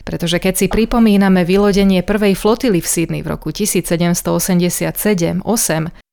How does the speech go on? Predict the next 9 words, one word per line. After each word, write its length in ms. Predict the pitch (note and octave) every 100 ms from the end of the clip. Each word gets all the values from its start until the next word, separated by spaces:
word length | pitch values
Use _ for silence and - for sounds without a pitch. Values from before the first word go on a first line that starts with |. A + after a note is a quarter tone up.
| -
keď 60 | F3+
britskí 400 | F#3+ B3 - G#3+
moreplavci 640 | A3 B3 A3 F3 E3 F3
túto 240 | - E3+ F3
krajinu 480 | G3 G3 G#3+ F#3+ F3
vyhlásili 560 | F#3+ G3 F#3 G3 F#3
za 160 | F3+ E3
britskú 400 | G3+ G#3 F#3+ E3+
kolóniu, 720 | G#3 A3+ G3+ E3+ E3 F3+